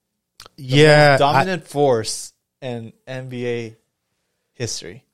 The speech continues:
Speaker 2: Yeah, no, Sha-, Shaq was a beast, and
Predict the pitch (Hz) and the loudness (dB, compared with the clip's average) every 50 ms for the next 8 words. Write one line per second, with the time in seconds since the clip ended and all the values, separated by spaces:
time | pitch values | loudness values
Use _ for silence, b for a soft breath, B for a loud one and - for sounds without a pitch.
0 | _ _ _ 127 127 120 117 110 104 98 - - 123 120 117 107 - - 127 123 | _ _ _ -2 0 0 2 2 0 -2 0 2 2 2 2 0 0 0 2 2
1 | 127 131 - - 127 120 110 107 101 92 98 113 117 113 104 90 95 - - _ | 2 0 0 0 0 0 0 -2 -4 -4 -2 -4 -2 -2 -2 -4 -6 -8 -10 _
2 | - - 113 110 107 104 101 98 98 92 | -10 -4 -2 0 0 0 0 -2 -4 -6